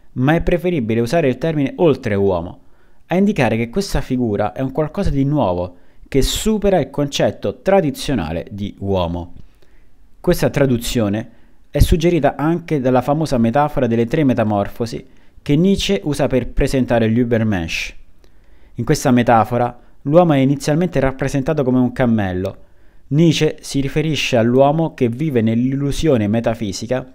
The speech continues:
e si sottomette alla morale del gregge. Il cammello si trasforma poi in leone, ovvero colui che si libera da ogni valore etico e metafisico. A sua volta, il leone diventa poi il fanciullo,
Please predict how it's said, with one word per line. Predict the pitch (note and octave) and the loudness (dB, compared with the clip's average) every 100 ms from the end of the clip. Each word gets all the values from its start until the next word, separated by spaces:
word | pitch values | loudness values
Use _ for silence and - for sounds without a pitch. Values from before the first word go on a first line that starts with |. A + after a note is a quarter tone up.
| - | -10
e | - | -2
si | - C3 | 0 2
sottomette | F#3+ - D#3+ G2+ F#2+ G#2+ - | 0 2 2 2 -2 -6 -4
alla | A2 G#2+ | -2 0
morale | A2 G#2+ F#2+ F#2+ F#2 | 2 2 0 -2 -4
del | G2+ G2 | -6 -4
gregge. | F#2+ D#2+ D#2+ E2 - - - - - - | -4 -4 -8 -12 -12 -20 -20 -20 -20 -16
Il | - A2 | -12 -2
cammello | B2+ A#2+ B2 B2 D3 D3+ - - - | 2 4 4 2 0 -4 -16 -20 -20
si | - C#3+ | -6 -2
trasforma | C#3+ D3+ - F#3+ E3 C#3+ | 2 2 4 4 4 2
poi | C3+ E3+ E3+ D3+ | 4 4 2 2
in | C#3 C3+ | 2 4
leone, | C3+ B2+ G#2+ F#2+ F#2+ - - - - - - | 4 4 2 -2 -8 -16 -20 -20 -20 -10 -2
ovvero | C#3 D3 F#3 C#3 | 0 4 6 6
colui | C#3+ C#3+ F#3+ C#3+ | 6 6 6 6
che | B2+ | 2
si | A2+ - A#2 | 0 0 0
libera | C#3 F#3 D#3+ D3 B2 | 2 0 0 0 4
da | B2 C3 | 6 6
ogni | E3 C#3+ | 4 2
valore | A#2+ B2+ C#3+ A#2 G#2+ | 2 2 4 4 4
etico | G#2 B2+ C#3 - | 2 -4 -6 -4
e | B2 | 0
metafisico. | B2 A#2 G#2 F#2 C#2+ C#2+ - - - - - - - - | 0 0 -4 -6 -10 -12 -14 -16 -20 -20 -20 -20 -20 -10
A | A2 | 4
sua | G#2 C3 | 4 6
volta, | G#2+ G2+ G2+ A2 - - - - - | 6 6 2 -4 -8 -12 -20 -20 -4
il | B2+ | 2
leone | C3 E3 E3+ | 8 8 8
diventa | C3 D3 D3+ C3+ | 6 4 4 2
poi | D#3 | 2
il | C3+ | 0
fanciullo, | - C#3 C3+ C3 G#2 F#2 F#2 | 0 -2 0 -2 0 0 -4